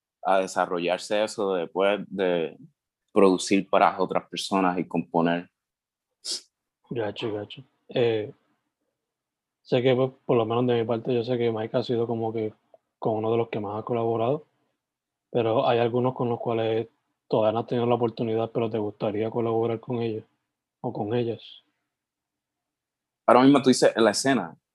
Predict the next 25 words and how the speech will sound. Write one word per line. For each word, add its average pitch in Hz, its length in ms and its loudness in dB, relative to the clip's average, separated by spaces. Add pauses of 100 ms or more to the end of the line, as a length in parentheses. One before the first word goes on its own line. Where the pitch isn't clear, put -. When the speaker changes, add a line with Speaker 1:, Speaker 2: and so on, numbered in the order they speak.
(120)
Speaker 2:
Sí, 127 160 -2
de 107 100 -2
la 98 80 -4
escena. 104 280 -6 (2000)
Speaker 1:
Pues, 120 400 4
de 117 160 2
la 127 80 6
escena, 127 640 -2 (480)
ahora 120 300 2
mismo, 117 640 -4
este, 98 920 2 (600)
actualmente 113 1080 6
no 104 240 2
estoy 123 260 4
ni 120 100 6
pendiente, 107 640 0
no 98 140 -4
estoy - 200 -4
pendiente 113 440 2
de 110 40 4
la 104 80 2
escena, 117 380 -2
ni 98 80 -2
estoy 90 240 -10
pendiente 107 500 0